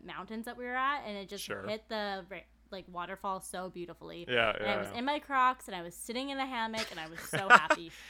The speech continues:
Speaker 2: You had to identify you were wearing Crocs.
Speaker 1: Yes, I need-, I needed to make that known.
Speaker 2: Needed to let people know that you were wearing Crocs. Okay, fair enough.
Speaker 1: Yeah. I was very ill prepared, but it's fine.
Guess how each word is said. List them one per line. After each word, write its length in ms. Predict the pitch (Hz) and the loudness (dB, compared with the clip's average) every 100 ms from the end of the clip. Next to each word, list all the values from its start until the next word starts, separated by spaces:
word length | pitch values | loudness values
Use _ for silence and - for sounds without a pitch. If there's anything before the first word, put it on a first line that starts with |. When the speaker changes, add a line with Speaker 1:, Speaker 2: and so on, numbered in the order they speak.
| - - - - - _ _ - | -18 -20 -20 -20 -20 _ _ -12
Speaker 2:
You 120 | 107 | -6
had 280 | 98 113 127 | 2 4 6
to 60 | 120 | 4
identify 520 | 113 110 110 107 98 | 4 2 -2 -4 -4
you 180 | 95 95 | -6 -6
were 100 | 101 | -4
wearing 200 | 104 98 | -4 -2
Crocs. 440 | 113 107 - - | 0 0 -2 -8
Speaker 1:
Yes, 200 | 226 233 - | -2 -2 -2
I 100 | - | -2
need-, 320 | 240 262 320 262 | 0 0 0 0
I 100 | 226 | -2
needed 560 | 233 240 277 302 240 - | 0 2 2 2 -2 -4
to 240 | 254 208 | -4 -2
make 240 | 214 208 - | -2 -2 0
that 160 | 190 | -2
known. 220 | 117 127 139 | 0 0 4
Speaker 2:
Needed 260 | 147 151 | 4 4
to 80 | 143 | 2
let 160 | 131 127 | 2 2
people 220 | 131 123 | 0 0
know 200 | 123 110 | 2 4
that 80 | 104 | 2
you 120 | 104 | 0
were 120 | 107 | -2
wearing 200 | 107 104 | -2 -4
Crocs. 440 | 104 107 - - - | -2 -2 -2 -8 -10
Okay, 260 | 117 117 | -4 -4
fair 160 | 117 117 | -2 -2
enough. 180 | 107 120 _ _ _ _ _ _ _ | -4 -8 _ _ _ _ _ _ _
Speaker 1:
Yeah. 180 | 226 202 - - - - | -4 -4 -4 -18 -16 0
I 100 | 240 | 2
was 220 | 240 214 | 2 0
very 320 | 254 269 285 | 2 2 2
ill 160 | 247 226 | 0 0
prepared, 480 | 220 190 190 170 170 | -2 -8 -6 -6 -6
but 120 | 196 | -6
it's 120 | 202 | -4
fine. 280 | - 165 165 | -2 -2 -4